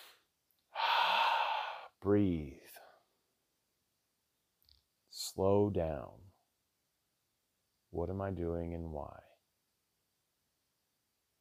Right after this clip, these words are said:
Why do I want to do this?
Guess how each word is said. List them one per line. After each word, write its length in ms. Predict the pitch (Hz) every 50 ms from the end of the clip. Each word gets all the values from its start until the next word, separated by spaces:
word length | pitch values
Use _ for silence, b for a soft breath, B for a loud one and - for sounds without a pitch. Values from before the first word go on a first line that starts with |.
| _ _ _ _ _ _ _ _ _ _ _
Why 280 | - 87 85 87 87 87
do 120 | 87 92 92
I 140 | 92 90 87
want 300 | 82 80 80 76 - -
to 100 | - 82
do 180 | 85 95 104 95
this? 500 | 82 - - - - - - - -